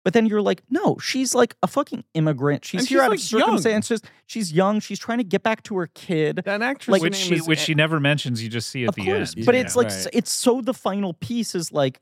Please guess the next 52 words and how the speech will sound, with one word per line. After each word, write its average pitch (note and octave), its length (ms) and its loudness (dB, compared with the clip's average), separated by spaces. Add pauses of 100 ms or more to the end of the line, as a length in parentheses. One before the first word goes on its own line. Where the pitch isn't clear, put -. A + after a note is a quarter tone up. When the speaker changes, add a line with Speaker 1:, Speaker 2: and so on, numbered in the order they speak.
Speaker 1:
everything E4+ 420 0
she A3+ 280 -2
does C#3+ 640 2
is D3+ 160 -4
out D#3+ 160 2
of C3+ 120 -4
necessity. A#2+ 840 -2 (420)
These B3 220 2
guys, A3+ 300 2
it's - 180 -10
bone F#3 680 0
deep. D3+ 340 -6
This D#3 320 -2
is C#3 200 -6 (280)
who F3 140 -4
they A#3 120 4
Speaker 2:
They're F#3 80 2
stuck. C#3+ 240 2
Speaker 1:
are. C#3+ 160 -2
It's D3+ 200 -4
where F3+ 140 0
they're C#3 140 -2
comfortable. C#3+ 960 -2
Speaker 2:
Right. A2 240 -8 (100)
Speaker 3:
Yeah. C3+ 160 -8
Speaker 1:
And, E3+ 180 4
Speaker 3:
They D#3 60 -2
Speaker 1:
like, D#3+ 160 4
Speaker 3:
love C4 120 -2
Speaker 1:
for G3+ 80 0
Speaker 3:
it. - 60 -6
Speaker 1:
Kelly B3 180 0
MacDonald, G#3+ 440 0
it F#3+ 80 0
was F3 160 -4
a E3 40 -8
phase, D#3+ 440 0
and D#3 140 -2
for D3 100 -2
Veronica, D#3 420 2
it C#3 120 -2
was B2 160 -2
a - 20 -2
necessity, C3+ 720 0
and C3 200 4
for C#3 80 0
the A#2 100 0
two - 260 2
of C3 120 4
them, C#3 160 4
this B2+ 180 2
is B2 80 -2